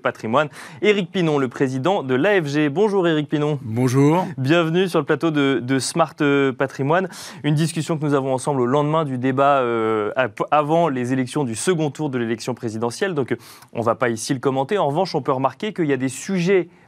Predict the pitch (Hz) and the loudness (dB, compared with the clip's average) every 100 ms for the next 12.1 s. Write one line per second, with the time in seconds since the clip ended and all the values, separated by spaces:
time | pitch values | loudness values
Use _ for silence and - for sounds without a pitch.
0 | _ - 156 - 165 165 165 175 156 - | _ -4 -4 -4 -4 -2 -2 -4 -4 -8
1 | - 214 165 147 151 135 113 107 110 190 | -2 0 0 0 -2 -2 -2 -4 -4 -2
2 | 196 139 123 127 120 110 104 123 110 98 | -2 -2 -2 -2 -2 -2 -4 -6 -4 -4
3 | 90 131 131 160 185 - - - - 120 | 0 -2 0 -2 -2 -4 -20 -10 -2 0
4 | 117 - 131 110 104 110 135 131 151 147 | 0 0 0 2 0 2 0 0 0 0
5 | 107 107 - - 131 120 - 107 104 - | 0 -2 -6 -4 -2 -2 -2 -4 -6 -4
6 | 120 - 170 123 98 - 120 123 117 117 | -8 -6 -6 -4 -4 -4 -4 -4 -4 -2
7 | 123 123 - - - 143 127 123 113 113 | 0 0 -2 -14 -4 -2 0 0 0 0
8 | 113 - 135 113 104 98 - 117 - - | -4 -2 -2 -2 -4 -6 -2 -2 -4 -10
9 | - 113 123 131 127 143 - 143 208 165 | -4 -2 0 0 0 0 2 0 2 0
10 | 175 175 170 196 208 160 135 139 135 135 | 2 2 2 2 0 0 0 -2 -2 -4
11 | 131 - 165 143 131 160 175 139 147 151 | -4 -4 -2 -2 0 -2 -2 -2 -2 -4